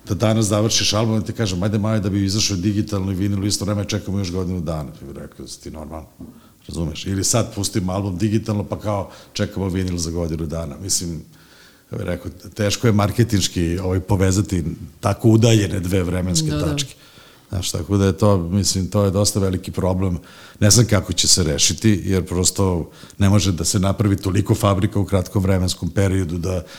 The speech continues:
Speaker 1: da zadovolji svu tu silnu potrebu. A potreba i dalje raste. Mislim, prodaja gramofona ide na gore, sve ide na gore. Znaš, evo sad kad je Dell bila ovo, bukvalno ništa nije moglo se napravi u celoj Evropi,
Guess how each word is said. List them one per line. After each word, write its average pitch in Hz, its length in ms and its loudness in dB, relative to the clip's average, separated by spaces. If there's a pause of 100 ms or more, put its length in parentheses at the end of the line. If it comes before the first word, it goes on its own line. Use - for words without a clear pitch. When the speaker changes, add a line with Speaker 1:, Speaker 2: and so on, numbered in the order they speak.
(120)
Speaker 1:
da 87 60 -4
zadovolji 90 480 -2
svu - 180 0
tu 85 120 -6
silnu 80 300 0
potrebu. - 420 -10 (140)
A 98 100 4
potreba 113 380 4
i 107 40 6
dalje 107 240 4
raste. 82 380 0 (720)
Mislim, - 280 0
prodaja 95 300 2
gramofona 92 580 -2
ide 85 200 -2
na 82 80 -4
gore, 78 300 -6
sve 69 200 -2
ide 65 160 -12
na - 60 -14
gore. - 240 -18 (720)
Znaš, 90 180 -4
evo 92 140 2
sad 92 220 0
kad 92 120 0
je 92 100 2
Dell 87 300 0
bila 85 280 -2
ovo, 87 280 0 (260)
bukvalno 101 360 4
ništa 107 260 8
nije 90 120 4
moglo 90 240 2
se - 120 2
napravi 90 400 2
u 87 40 2
celoj 85 320 0
Evropi, 85 500 0